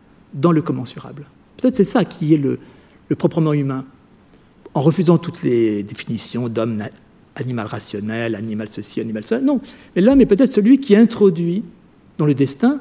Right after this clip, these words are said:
ou l'aberration, a été d'introduire de l'incommensurable dans le monde,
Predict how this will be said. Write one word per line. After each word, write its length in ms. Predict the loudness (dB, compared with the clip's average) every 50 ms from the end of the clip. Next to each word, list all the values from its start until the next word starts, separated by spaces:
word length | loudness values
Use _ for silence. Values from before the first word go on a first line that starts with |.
| -6 -4 0
ou 60 | 0
l'aberration, 640 | 2 2 2 2 0 -2 -4 -2 -2 -2 -2 -2 -6 -12 -20 _ _ _ -20 -20 -12 -4 0
a 100 | 2 2
été 160 | 4 4 4
d'introduire 480 | 6 4 4 4 2 2 4 4 4
de 100 | 6 6
l'incommensurable 840 | 6 6 6 4 4 2 2 2 -2 -6 -8 -8 -6 -4 -2 -2 -2 -4 -6 -12 -20 _ -8 -4
dans 100 | -2 -2
le 140 | -2 -2
monde, 340 | -2 -4 -4 -6 -6 -8 -8